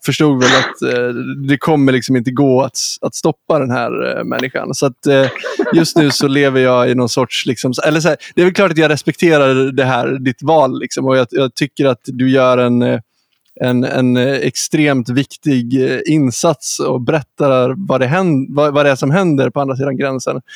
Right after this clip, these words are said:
Men, men som, som din vän så känner jag, eh, enorm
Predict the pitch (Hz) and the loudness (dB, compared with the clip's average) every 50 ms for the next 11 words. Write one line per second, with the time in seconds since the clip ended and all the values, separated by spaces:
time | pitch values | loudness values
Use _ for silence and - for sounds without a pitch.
0 | - - - _ - 139 139 139 139 135 131 131 - - 135 139 135 135 127 - | -20 -20 -16 _ -2 0 2 2 2 2 0 0 -2 0 0 2 2 2 0 0
1 | - 143 135 127 127 131 131 - - 135 127 135 135 131 123 120 170 175 151 139 | 0 2 2 2 2 0 0 -2 -2 0 0 0 0 0 0 0 0 2 2 2
2 | 139 135 123 - - 156 131 - 147 131 127 127 123 123 123 127 123 127 131 135 | 2 0 0 0 0 -2 0 0 0 2 2 2 2 2 2 2 2 0 0 -2
3 | - - 123 120 113 - - 143 143 165 196 165 143 131 123 120 123 131 - - | -2 -4 -4 -4 -2 -2 0 0 2 2 2 2 2 2 0 0 -2 -2 -6 -8